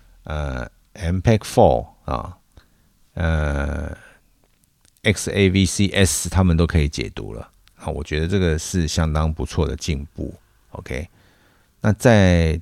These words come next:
第二个部分呢，是 Cut Page 哈，呃，在十七的，呃，这个版本十七，这 Cut Page 多了很多东西。啊，比如说在十六的 Cut Page 是没有效果、没有声音、没有字幕这些工具，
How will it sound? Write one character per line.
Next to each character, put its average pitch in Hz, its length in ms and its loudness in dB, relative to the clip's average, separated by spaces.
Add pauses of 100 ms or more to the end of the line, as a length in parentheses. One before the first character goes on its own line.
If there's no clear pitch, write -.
第 139 140 8
二 123 40 8
个 104 160 6
部 104 240 4
分 95 180 6
呢， 82 160 4
是 87 360 2 (100)
Cut 98 160 2
Page - 480 2
哈， - 180 -8 (680)
呃， 76 500 -4
在 151 200 6
十 104 240 2
七 117 320 4
的， 101 140 4 (320)
呃， 78 240 0
这 117 100 0
个 98 80 6
版 87 200 4
本 87 120 6
十 78 140 0
七， 85 320 2
这 85 140 0
Cut 87 140 2
Page 80 340 4
多 82 180 4
了 76 60 4
很 - 120 -2
多 67 140 -6
东 64 100 -10 (120)
西。 - 180 -16 (600)
啊， 76 160 -4
比 78 120 0
如 92 100 6
说 107 300 6
在 85 480 4 (240)
十 - 260 2
六 117 220 8
的 80 300 2
Cut 95 220 0
Page 71 360 4
是 87 160 0
没 76 140 4
有 76 100 0
效 78 240 2
果、 62 160 -4
没 76 100 -2
有 73 120 0
声 78 200 -2
音、 76 160 0
没 73 100 -2
有 69 80 -4
字 73 260 -8
幕 73 180 -4
这 69 100 -4
些 71 140 -4
工 62 240 -6
具， - 260 -12